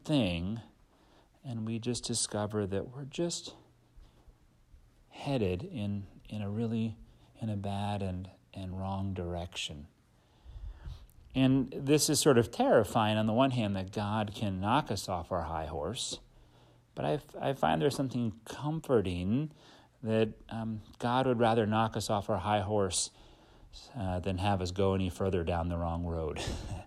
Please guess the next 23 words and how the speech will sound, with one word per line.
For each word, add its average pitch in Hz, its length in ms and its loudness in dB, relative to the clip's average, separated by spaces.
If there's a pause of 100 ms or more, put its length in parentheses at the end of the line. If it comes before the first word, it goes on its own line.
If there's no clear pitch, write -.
(120)
<laughs> - 560 -20
Again, 101 340 0
God 113 280 4
would 110 100 4
rather 104 260 2
knock 113 320 0
us 107 140 2
off 98 220 2
our 98 80 2
high 95 220 2
horse, 95 460 0 (580)
uh, 98 60 -8
sometimes 87 640 -4
than 87 100 -6
have 87 260 -4
us - 260 -6 (480)
go 98 280 0
down 85 400 -2
the, 80 200 -6 (300)
the 95 120 -2
wrong 85 440 -4
road. 76 480 -4
And 87 220 -2